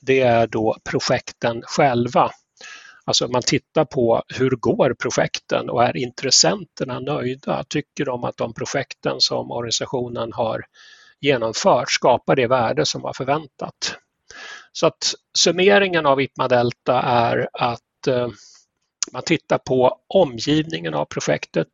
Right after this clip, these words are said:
inte på projektledarkompetensen i sig. Alltså man tittar inte på den samlade projektledarskrået på företaget och bedömer den. Den är egentligen inte alls med.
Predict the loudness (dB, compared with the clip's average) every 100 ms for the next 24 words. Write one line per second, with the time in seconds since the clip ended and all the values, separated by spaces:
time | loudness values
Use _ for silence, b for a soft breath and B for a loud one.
0 | -6 -4 -4 -4 -6 -4 -4 -4 -4 -4
1 | -4 -6 -6 -10 -10 -6 -4 0 0 -2
2 | 0 0 0 -4 -8 -12 b b b b
3 | b b b _ -14 -12 -10 -8 -2 0
4 | 0 -2 -4 0 2 4 2 2 0 2
5 | 0 -4 0 0 0 -4 0 2 2 0
6 | 0 0 0 2 2 0 -8 -4 -4 -4
7 | -4 -6 -6 -10 -12 -12 -8 -4 0 -2
8 | 0 0 0 0 -8 -18 -8 -4 -2 -2
9 | -4 -4 -6 -8 -12 _ _ _ _ _
10 | -10 -8 -6 -2 -2 0 -6 -6 -12 -14